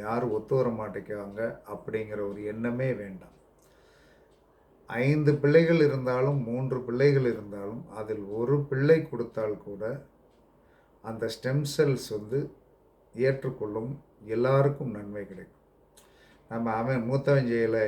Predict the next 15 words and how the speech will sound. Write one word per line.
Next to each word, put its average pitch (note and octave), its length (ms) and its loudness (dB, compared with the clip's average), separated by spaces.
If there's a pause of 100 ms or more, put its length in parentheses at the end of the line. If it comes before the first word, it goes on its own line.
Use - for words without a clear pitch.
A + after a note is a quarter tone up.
(100)
இளையவன் A#2 360 4
தான் A#2 160 0
செய்யணும் G#2 300 -6
அப்படிங்கிறது G2+ 480 -8
சில C3 140 -2 (100)
சாஸ்திரங்கள் C3+ 720 0
வழி A2+ 200 0 (100)
இருக்கிறது. A2 480 -4 (840)
அப்படி A#2 260 -2 (120)
இல்லைன்னா G3 460 4
என்ன D#3 180 2
செய்யறது? A#2+ 260 4 (100)
நம்ம A#2+ 260 -2
அப்பா E3+ 260 0
அம்மாவை C#3+ 380 2